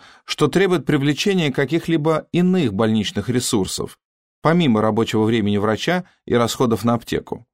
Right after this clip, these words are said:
«Ты на неверном пути»,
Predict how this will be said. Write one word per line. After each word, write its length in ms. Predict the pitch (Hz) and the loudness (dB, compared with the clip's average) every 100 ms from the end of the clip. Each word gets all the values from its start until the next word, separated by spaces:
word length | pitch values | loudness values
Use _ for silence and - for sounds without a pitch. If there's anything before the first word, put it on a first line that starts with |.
| _ _ _ _ _ _ _ _ _ _ _ _ _ _ | _ _ _ _ _ _ _ _ _ _ _ _ _ _
«Ты 420 | - 151 147 143 - | 0 2 2 0 -2
на 180 | 123 131 | 0 2
неверном 640 | 131 127 131 113 107 90 | 2 2 0 0 0 -2
пути», 460 | - 92 - 87 | -4 -6 -4 -4